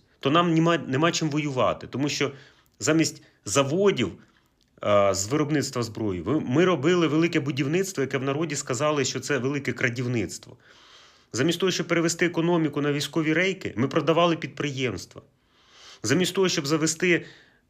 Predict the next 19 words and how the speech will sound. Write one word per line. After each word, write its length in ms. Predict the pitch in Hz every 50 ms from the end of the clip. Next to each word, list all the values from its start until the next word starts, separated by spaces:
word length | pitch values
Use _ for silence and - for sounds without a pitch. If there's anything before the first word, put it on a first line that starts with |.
| - 113
в 400 | 117 120 110 143 165 160 123 87 - - - _ _ _ _ _ _ _ _ _ _ - - - -
владу 760 | 120 104 107 131 147 147 139 135 113 95 104 90 82 - - _ _ _ _ _ _ _
професіоналів, 840 | - 156 160 160 156 - - 160 156 160 170 185 190 180 143 117 107
ми 100 | 131 147
завели 540 | 131 139 156 156 135 151 160 160 180 190
туди 260 | 190 - 143 127 127 127
кумів, 400 | 123 - 143 147 165 180 170 -
сватів 600 | - - 127 139 135 139 - 156 165 170 151 - - - -
з 80 | 110
дев'яносто 440 | 101 135 139 156 160 165 160 - 135
п'ятого 400 | 107 113 156 160 160 - 143 123
кварталу, 560 | - 127 127 120 123 - 131 123 123 117 110
з, 340 | 107 107 - - - - - -
з 340 | 123 120 98 - - - -
дитячого 540 | - - - 160 160 156 156 - - 135 127
садочка, 540 | - 139 131 117 120 120 110 - - 135
усіх 320 | 139 151 139 - 107 - -
підряд, 460 | 196 165 151 147 120 - 92 - -
своїх. 640 | - - 147 190 190 143 117 92 78 76 - -